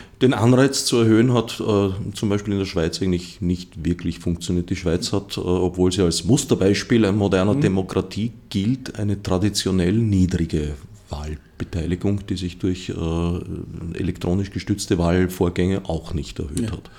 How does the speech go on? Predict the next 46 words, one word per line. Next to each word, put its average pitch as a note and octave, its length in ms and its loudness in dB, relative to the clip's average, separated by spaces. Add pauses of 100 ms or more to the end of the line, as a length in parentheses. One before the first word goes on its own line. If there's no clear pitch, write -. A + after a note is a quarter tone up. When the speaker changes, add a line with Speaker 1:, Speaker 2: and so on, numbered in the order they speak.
(180)
Speaker 2:
Na, A2+ 140 0
auch - 80 -4
die C3+ 120 2
U A#2+ 80 6
S A#2+ 160 2
A G#2+ 160 -2
haben A#2 140 0
keine G2+ 240 -6
besonders F#2+ 440 -6
hohe F#2+ 200 -6
Wahlbeteiligung, - 840 -14
nicht? B2+ 160 -14 (360)
Und A2 160 -4 (100)
wenn A2 240 0
man A2 160 0
da F#2+ 120 -4
jetzt A2+ 240 -2
ein G#2+ 120 -4
bisschen A2+ 340 -2
liest, G#2+ 380 -4
also G#2 180 -8
da G2 100 -14
bin G#2+ 200 -6
ich, - 180 -8 (840)
ich - 140 -4
kenne B2 200 4
die B2 160 -2
technischen B2 480 0
Details A#2 440 -2
nicht, G#2+ 240 -4
aber G#2+ 200 -4
wenn G#2+ 140 -2
man A2 120 -4
liest, A#2 360 -4
was A#2 120 -4
da B2+ 80 -4
derzeit A2 420 -8
mit A2 140 -10
den G2 160 -6
Wahlmaschinen G2+ 880 -4
passiert, G2+ 720 -4 (1300)
dann B2 240 2 (180)
beginnt D#3+ 320 6
man D3+ 120 4
schon F3 200 6
nachzudenken, - 840 -4